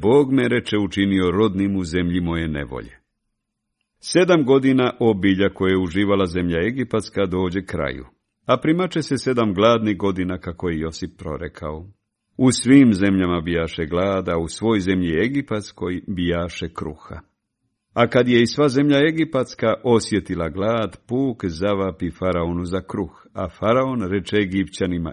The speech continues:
"Idite k Josipu i što god vam rekne, činite." Kad se glad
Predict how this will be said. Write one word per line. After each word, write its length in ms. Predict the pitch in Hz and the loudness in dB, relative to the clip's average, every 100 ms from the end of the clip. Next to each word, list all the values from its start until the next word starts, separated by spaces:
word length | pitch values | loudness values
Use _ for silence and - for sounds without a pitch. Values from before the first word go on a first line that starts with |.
| _ | _
"Idite 500 | 127 147 147 - 107 | 4 4 4 -2 -4
k 40 | - | -2
Josipu 600 | 92 135 156 170 - 170 - _ _ - | 2 2 2 -6 -6 -8 -8 _ _ 6
i 140 | 143 | 6
što 300 | - - 170 | 6 2 2
god 180 | 165 160 | 2 2
vam 240 | 117 87 | 2 2
rekne, 600 | 95 117 113 113 110 110 _ _ | 2 2 0 -4 -4 -6 _ _
činite." 760 | - 101 95 98 - 98 87 _ _ _ _ _ _ _ _ _ - | -2 2 4 2 2 -2 -2 _ _ _ _ _ _ _ _ _ 2
Kad 260 | 147 - | 2 2
se 100 | 107 82 | -2 -2
glad 540 | 87 107 104 87 78 | 2 2 4 0 -6